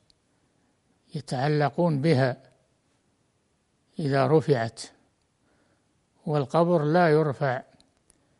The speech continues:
أكثر من الحاجة التي يعرف أنه قبر فيجتنب ولا يداس،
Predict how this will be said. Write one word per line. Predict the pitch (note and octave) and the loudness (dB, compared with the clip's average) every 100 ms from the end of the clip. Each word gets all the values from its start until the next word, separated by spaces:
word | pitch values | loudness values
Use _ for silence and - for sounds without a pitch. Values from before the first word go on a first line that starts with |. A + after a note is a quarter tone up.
| _ _ _ F3 | _ _ _ -6
أكثر | E3+ - D3+ D3 | -6 -4 -2 0
من | D3+ D#3 D3+ - | -2 -2 -6 -6
الحاجة | G3 F3 - D#3+ D3+ C3 C3+ - - _ _ _ _ _ _ _ _ - | -6 -6 0 2 2 0 -6 -8 -20 _ _ _ _ _ _ _ _ -6
التي | D3+ D3 C#3+ E3+ D#3+ | -4 -2 -2 -2 2
يعرف | F3+ C#3 C#3+ C#3+ | 2 2 -2 -2
أنه | D3 C#3 C#3 | -4 -2 -4
قبر | B2+ D#3+ D3+ D3 C3+ _ _ _ _ _ _ _ _ _ _ _ | -2 -2 0 -2 -6 _ _ _ _ _ _ _ _ _ _ _
فيجتنب | - D3+ D#3 C3+ D#3+ D#3 D3 | -4 -2 0 -4 -2 0 0
ولا | C3+ C#3+ C#3+ | 0 0 2
يداس، | C#3 C3 C#3+ C3+ - - - | 0 0 2 2 0 -6 -8